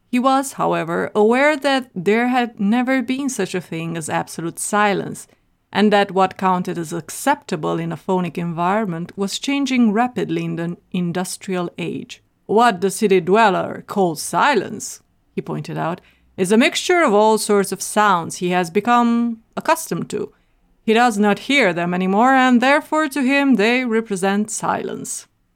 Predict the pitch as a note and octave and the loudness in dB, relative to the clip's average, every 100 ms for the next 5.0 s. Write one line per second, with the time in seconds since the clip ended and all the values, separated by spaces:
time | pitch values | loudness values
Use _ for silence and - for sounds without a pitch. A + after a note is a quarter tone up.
0 | _ _ - G#3+ A3+ A#3 A#3 A3 - D#4 | _ _ -2 2 2 2 2 -2 -2 0
1 | C4+ F#3 F#3+ G#3 - E3+ F#3+ F#3 F#3 F#3 | 2 2 2 -2 -2 2 4 4 2 0
2 | F#3 F#3 F3+ F3 F3 F#3+ C#4 A3+ D#3+ D#3+ | 0 0 0 0 0 0 2 2 0 -6
3 | F3+ D#3+ - - F3 E3 E3 E3 E3 E3 | -8 -10 -10 -4 -2 -2 -2 -6 -6 -6
4 | D#3+ - F3+ F3 F3 G3 A3 - - A3 | -6 -8 -6 -4 0 -2 -2 -4 -2 -2